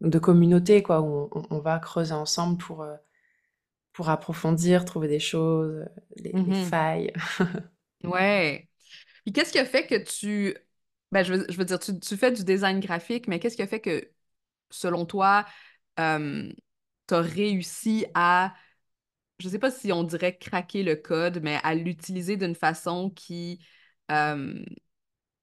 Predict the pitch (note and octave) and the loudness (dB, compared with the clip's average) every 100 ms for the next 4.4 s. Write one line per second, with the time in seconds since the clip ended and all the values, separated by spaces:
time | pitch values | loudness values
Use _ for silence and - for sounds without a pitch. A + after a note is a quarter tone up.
0 | F3 F3 F#3+ G3 G3+ A#3 A3 F#3 F3 F3+ | 2 2 0 -6 -4 -4 0 0 0 -2
1 | - E3 E3+ F3+ G3+ F#3 E3 E3+ F3 D#3+ | -2 -4 -4 -4 0 0 0 -4 -2 -2
2 | E3 E3+ - D#3+ D#3 D#3 F3 - D#3+ D#3+ | -2 -2 -2 -2 -2 -2 -2 -2 -4 -4
3 | D#3 D#3 F3+ F3+ F3+ D3 D3+ D#3 D#3 - | -4 -2 -2 -2 -2 -2 -4 -6 -8 -8
4 | - D3 D3 | -6 -2 -2